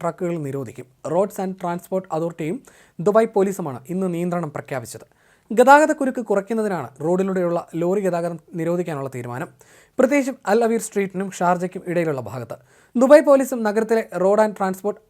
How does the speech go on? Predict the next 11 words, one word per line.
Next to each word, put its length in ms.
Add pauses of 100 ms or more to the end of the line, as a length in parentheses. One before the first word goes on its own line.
അതോറിറ്റിയും 460
സംയുക്ത 380
പ്രഖ്യാപനത്തിലാണ് 580 (120)
ഇക്കാര്യം 300
അറിയിച്ചത്. 320 (560)
റോഡ് 240
സുരക്ഷാ 380
മാനദണ്ഡങ്ങൾ 460 (100)
മെച്ചപ്പെടുത്തുന്നതിനൊപ്പം 840 (240)
നിയുക്ത 260 (120)
തെരുവുകളിലെ 500